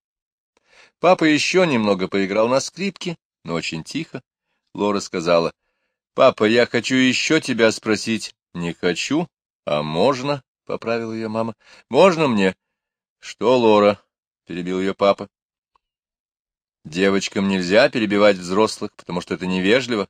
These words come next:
но папе, конечно, можно. А этим индейцам правительство тоже велит уйти на запад?»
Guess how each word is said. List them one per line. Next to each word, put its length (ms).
но 180
папе, 460
конечно, 480
можно. 380
А 200
этим 560
индейцам 600
правительство 640
тоже 320
велит 320
уйти 280
на 140
запад?» 420